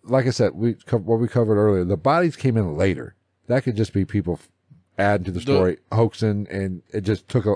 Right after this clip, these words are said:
Speaker 1: on its life as a, of its own.
Speaker 2: Yeah, the, the weather balloon, go ahead.
Speaker 1: But Project Mogul makes more sense in the fact that, yes, if it was Project Mogul, they would try to lie and cover it up by saying weather balloon.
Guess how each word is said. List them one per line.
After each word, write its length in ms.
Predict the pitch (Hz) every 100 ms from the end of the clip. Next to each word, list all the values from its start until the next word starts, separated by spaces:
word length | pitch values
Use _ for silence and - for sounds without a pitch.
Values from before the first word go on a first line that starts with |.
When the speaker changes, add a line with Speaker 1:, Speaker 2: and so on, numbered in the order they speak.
| -
Speaker 1:
on 140 | 101 95
its 140 | -
life 160 | 87 80
as 160 | 73
a, 100 | 85 - 98
of 120 | 90
its 120 | 87
own. 180 | 90 120 123
Speaker 2:
Yeah, 160 | 131
the, 220 | 101 117 120
the 140 | 127
weather 320 | 123 151 170 185
balloon, 600 | 151 139 139 135 120 110 104
go 100 | 95
ahead. 200 | 92 87 - _ -
Speaker 1:
But 500 | 95 101 120 - -
Project 420 | 143 160 175 -
Mogul 680 | 120 131 143 95 85 78 _ _ _ _ _
makes 540 | 85 98 113 107 - 101
more 280 | 101 117 135
sense 640 | - 104 90 - - - _ _ _ _
in 160 | 98 98
the 80 | 92
fact 380 | - 107 104 -
that, 200 | 101 92 _ -
yes, 400 | 101 113 104 - _ _ _ _
if 140 | - 92
it 60 |
was 280 | 92 120 151
Project 400 | - 139 135 -
Mogul, 380 | 120 95 90 - _
they 240 | 90 87 110
would 340 | 95 120 135
try 200 | - 123 117
to 120 | 117
lie 260 | 107 104 104
and 80 |
cover 280 | - 110 101
it 40 | 95
up 120 | -
by 100 | 95
saying 360 | 85 98 87 85
weather 220 | 95 85
balloon. 400 | 69 67 67